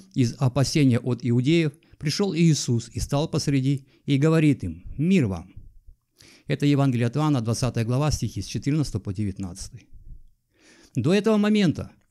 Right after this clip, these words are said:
встречи с Иисусом Христом ученики не понимали воскрешения Иисуса Христа.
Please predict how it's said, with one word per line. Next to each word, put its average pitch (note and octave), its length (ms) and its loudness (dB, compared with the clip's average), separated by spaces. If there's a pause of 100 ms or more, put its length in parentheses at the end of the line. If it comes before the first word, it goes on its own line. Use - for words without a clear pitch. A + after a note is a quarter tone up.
(100)
встречи F#3 380 0
с D#3 160 2
Иисусом E3 420 0
Христом F#3 500 0 (140)
ученики G3 460 2
не G3+ 100 2
понимали G3 520 4
воскрешения C3+ 680 2
Иисуса G#2+ 360 -4
Христа. G2 460 -6